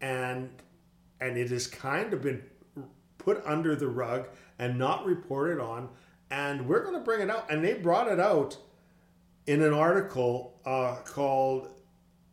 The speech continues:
uh, "Eric Clapton Isn't Just Spouting Vaccine Nonsense,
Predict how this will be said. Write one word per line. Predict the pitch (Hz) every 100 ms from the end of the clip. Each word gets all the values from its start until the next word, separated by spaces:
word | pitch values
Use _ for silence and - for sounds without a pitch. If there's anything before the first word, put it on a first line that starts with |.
| -
uh, | 123 120 -
"Eric | 147 196 190
Clapton | - - 165 165 147 151 131 131
Isn't | 165 165 170 143
Just | - 139 -
Spouting | - 135 147 170 131 123
Vaccine | 131 131 - - 147 127
Nonsense, | 127 131 175 170 139 120 117 -